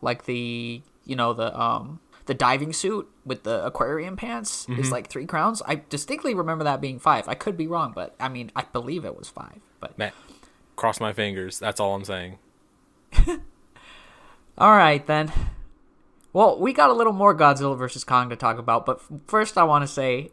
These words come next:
Speaker 1: welcome to a brand new episode of Markers on the Map, where Fall Guys champions are made and where we're doing a regular episode.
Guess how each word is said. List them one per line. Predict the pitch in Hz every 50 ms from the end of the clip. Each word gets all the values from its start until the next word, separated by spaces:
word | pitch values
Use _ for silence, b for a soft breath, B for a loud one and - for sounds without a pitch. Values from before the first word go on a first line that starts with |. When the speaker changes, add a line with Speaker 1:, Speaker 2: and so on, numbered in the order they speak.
| _ -
Speaker 1:
welcome | 131 139 160 190 190 - 185 185 190 196 208 - - _ _ _
to | - 175 151 135
a | 131
brand | 120 - - 131 143 147 156 165 165
new | 170 170
episode | 139 151 151 - 175 - 185 175 165 156
of | 127 123
Markers | 135 139 147 147 160 147 151
on | 156 147
the | 135
Map, | 131 131 143 160 - - - - - - - b b b b b
where | _ 135 135 131
Fall | - - 156 143 147 147
Guys | 143 151 147 151 147
champions | - - - 180 156 156 156 165 160 160 160 160 160 -
are | - 147 135 131 131
made | 127 131 135 135 151 165 185 220 208 190 - _ -
and | 135 135 135 127 127 131
where | 135 135 135 135 135 135 135 131
we're | 127 139 165
doing | 160 165 175 190 190
a | 180
regular | 202 247 240 202 185 147 139
episode. | 127 123 - - - 131 113 92 104 131